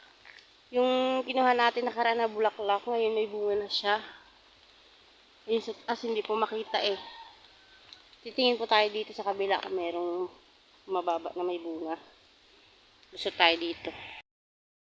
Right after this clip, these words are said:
So, meron siyang ilang pirasong bunga. Kunin natin. Ayun, oh.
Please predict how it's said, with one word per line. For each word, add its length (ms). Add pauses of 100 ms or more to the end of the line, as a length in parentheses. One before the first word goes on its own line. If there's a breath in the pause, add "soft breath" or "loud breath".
(120)
So, 80
meron 380
siyang 320
ilang 180
pirasong 560
bunga. 400 (1900)
Kunin 240
natin. 400
Ayun, 400
oh. 20